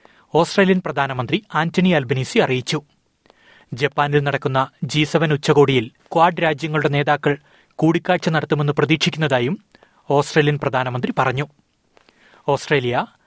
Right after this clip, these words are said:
അമേരിക്ക, ജപ്പാൻ, ഇന്ത്യ എന്നീ രാജ്യങ്ങളുടെ നേതാക്കൾ മെയ് ഇരുപത്തിനാലിനായിരുന്നു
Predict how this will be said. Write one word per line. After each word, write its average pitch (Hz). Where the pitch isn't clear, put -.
അമേരിക്ക, 147
ജപ്പാൻ, 143
ഇന്ത്യ 175
എന്നീ 156
രാജ്യങ്ങളുടെ 147
നേതാക്കൾ 135
മെയ് 160
ഇരുപത്തിനാലിനായിരുന്നു 156